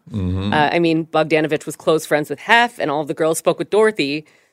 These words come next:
Speaker 2: so I'm only speculating, but I would be surprised if the person that said that didn't know that he would not be showing
Speaker 1: Yeah.
Speaker 2: up with Dorothy. Um, they probably just trying to give him some shade 'cause they didn't
Speaker 1: Yep.
Speaker 2: like the guy.
Speaker 1: Piss him off a little bit.
Speaker 2: Yeah.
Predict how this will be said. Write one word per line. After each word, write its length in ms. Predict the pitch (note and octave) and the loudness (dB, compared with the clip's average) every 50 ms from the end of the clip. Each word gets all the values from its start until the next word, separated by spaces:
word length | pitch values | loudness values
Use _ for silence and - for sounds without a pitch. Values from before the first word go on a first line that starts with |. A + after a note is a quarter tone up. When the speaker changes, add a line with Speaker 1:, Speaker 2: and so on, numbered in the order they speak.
| _ _ | _ _
Speaker 2:
so 180 | - - - D#3+ | -10 -4 -2 0
I'm 80 | E3 F3 | 2 2
only 160 | G#3 B3+ C4+ | 2 2 2
speculating, 720 | A#3+ - C4+ C4 C4 - F#3 D#3+ C#3 C#3 C#3 D3 D3 D#3 | 0 0 0 0 0 0 0 2 2 2 2 0 0 -2
but 220 | C#3+ D3 D3 C#3 - | 0 0 0 0 0
I 100 | - D#3 | -2 -2
would 100 | D#3+ E3+ | -2 -2
be 80 | D#3+ F3 | -4 -6
surprised 340 | E3+ - - F3 D#3 D#3 - | -8 -6 -2 0 -2 -2 -2
if 60 | - | -6
the 80 | - D3 | -12 -4
person 320 | - F3+ D#3+ D#3 - D#3 | -2 0 0 0 0 -2
that 140 | D3 B2+ - | -2 -2 -2
said 240 | - - G#3 G3 C3+ | 0 2 2 2 2
that 180 | - D3+ - - | 2 0 0 0
didn't 300 | F3 E3+ C3+ D3+ D3 D#3+ | -2 -2 -2 -4 -4 0
know 260 | E3+ D#3 C#3 C#3 C#3 | 0 2 2 2 0
that 200 | C#3 D3+ C#3+ D3+ | -2 -4 -6 -4
he 180 | - E3+ D#3+ | -2 -2 0
would 180 | D#3+ C#3 D3+ C#3 | 2 2 0 0
not 160 | C#3 B2+ B2+ | 0 -2 -2
be 80 | G#2 G2+ | -2 -2
showing 280 | G2 - C3 A#2+ D3 | 0 0 0 0 0
Speaker 1:
Yeah. 60 | - - | -2 -4
Speaker 2:
up 80 | - | -6
with 100 | - - | -6 -6
Dorothy. 420 | - C3+ C#3+ C#3 - C3+ C#3 C#3 _ _ _ _ - - _ _ _ - | -6 -6 -6 -6 -6 -6 -8 -8 _ _ _ _ -20 -20 _ _ _ -12
Um, 340 | C3+ C3+ B2+ B2+ C#3 C#3 C#3+ _ - | -10 -8 -8 -8 -8 -10 -14 _ -6
they 80 | - D3 | -6 -6
probably 280 | - - D3 C#3+ D#3 C#3+ | -4 -2 0 0 0 -2
just 180 | D3 D3+ - - | -4 -8 -8 -4
trying 260 | D3 D3 D3 C#3+ C3+ | -4 -2 -2 -2 -4
to 60 | C3+ _ _ _ _ _ _ - | -6 _ _ _ _ _ _ -10
give 100 | - C#3 | -6 -6
him 60 | D#3+ | -4
some 160 | D3+ - E3 | -4 -4 -4
shade 280 | D3+ - F#3 G3 G3 E3+ | 0 2 2 2 2 2
'cause 120 | - D#3+ C3 | -2 -4 -2
they 80 | C#3 | 0
didn't 140 | - D3+ D#3+ | 0 2 2
Speaker 1:
Yep. 60 | F3+ | 2
Speaker 2:
like 140 | G3 F3 E3 | 2 2 0
the 80 | - C3+ | 0 0
guy. 260 | C3+ C3+ B2+ B2+ C3 | 0 2 2 0 -2
Speaker 1:
Piss 180 | B2+ G2 E2+ D#2+ | -4 -6 -8 -8
him 80 | D#2+ | -4
off 220 | E2+ F2 F#2 G2 - | -4 -4 -4 -4 -6
a 20 | D#2 | -10
little 140 | D2 D2+ | -10 -10
bit. 200 | D2 D2+ D2+ D2+ - - | -10 -12 -14 -16 -14 -10
Speaker 2:
Yeah. 220 | E3+ E3+ D#3+ C#3 | -6 -6 -4 -4